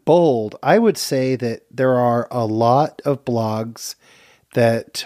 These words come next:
are, um, very loving and delicate.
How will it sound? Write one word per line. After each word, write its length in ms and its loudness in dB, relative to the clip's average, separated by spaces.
are, 880 2
um, 640 -6
very 380 2
loving 680 0
and 240 -6
delicate. 640 -4